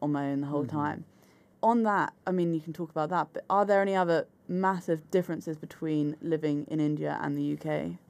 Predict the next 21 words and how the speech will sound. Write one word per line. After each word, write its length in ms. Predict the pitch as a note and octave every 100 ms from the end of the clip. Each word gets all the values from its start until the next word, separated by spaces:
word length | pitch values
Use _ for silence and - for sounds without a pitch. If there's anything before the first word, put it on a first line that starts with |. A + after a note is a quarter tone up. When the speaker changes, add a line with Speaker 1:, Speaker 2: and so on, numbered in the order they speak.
| _ _ _ _ _ _ _ _ -
Speaker 2:
Except 280 | B2 C#3+ -
for 60 |
the 100 | C#3
safety? 380 | - D#3 D#3 D#4+ - - -
Speaker 1:
No, 120 | G#3+
I 80 | G#3
mean, 180 | G#3+ G3
you 200 | F#3 F3+
can 220 | F3+ E3
talk 200 | - F3+
about 180 | E3 D#3
that, 180 | D3+
ev-, 220 | E3 E3+ -
I 80 | D#3
mean, 220 | D#3 D#3
yeah, 180 | E3 D3
Speaker 2:
Yeah. 100 | D3+
Speaker 1:
including 440 | - G3+ E3+ D3+
that. 220 | D3 D3+
Speaker 2:
No, 60 | D#3+
because 400 | D3+ E3+ C#3+